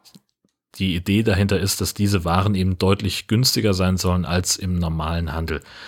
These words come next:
Äh, sowas ist eine fantastische Idee. Ähm, es gibt ja in vielen Supermärkten dann auch immer so eine Kiste, wo Lebensmittel, die kurz vorm Ablaufdatum stehen, vergünstigt angeboten werden, häufig in der Kühlung.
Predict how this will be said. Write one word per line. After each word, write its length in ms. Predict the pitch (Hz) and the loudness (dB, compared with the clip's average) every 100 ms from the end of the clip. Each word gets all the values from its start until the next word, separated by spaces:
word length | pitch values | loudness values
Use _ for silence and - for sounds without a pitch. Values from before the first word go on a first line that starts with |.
| - - - | -18 -20 -10
Äh, 180 | 82 82 - | -4 -4 -4
sowas 460 | 95 101 101 - | -2 2 2 0
ist 500 | - 98 - - - 104 | -4 -2 -2 -2 -4 -4
eine 120 | 90 | -2
fantastische 600 | 90 85 92 - 104 90 | -2 -2 0 0 0 0
Idee. 400 | 80 80 85 92 - _ _ _ _ - - - - - _ | -2 0 0 -2 -6 _ _ _ _ -20 -20 -20 -20 -20 _
Ähm, 300 | - 85 82 | -8 -6 -4
es 120 | - | -4
gibt 200 | - 95 | -4 0
ja 300 | 98 87 85 - | 2 2 0 -4
in 340 | 90 90 90 | -2 -2 -2
vielen 300 | - - 104 | -4 0 2
Supermärkten 720 | 98 110 110 92 92 - 104 92 | 2 2 2 4 2 2 0 2
dann 140 | 90 | 2
auch 180 | 90 - | 0 0
immer 180 | 101 92 | 2 2
so 100 | 85 | 0
eine 120 | 87 | -2
Kiste, 500 | 135 135 131 120 131 - _ _ _ _ _ - - | 0 2 2 0 -2 -10 _ _ _ _ _ -20 -2
wo 300 | 104 101 101 | 2 2 2
Lebensmittel, 580 | 95 101 107 104 101 95 | 0 0 2 0 0 0
die 100 | 92 | 0
kurz 240 | - 107 | 0 0
vorm 180 | - 90 | 0 0
Ablaufdatum 680 | 104 117 110 - 104 101 98 | 0 0 0 2 0 2 0
stehen, 380 | - 104 101 98 | 0 2 2 0
vergünstigt 540 | 92 101 127 110 - | 0 0 2 0 0
angeboten 520 | 110 104 101 98 98 | 0 0 0 -2 0
werden, 360 | 98 95 92 90 | 0 2 0 2
häufig 340 | 95 98 95 | 0 0 -2
in 60 | 90 | -2
der 100 | 82 | -2
Kühlung. 420 | - 123 120 | 2 2 2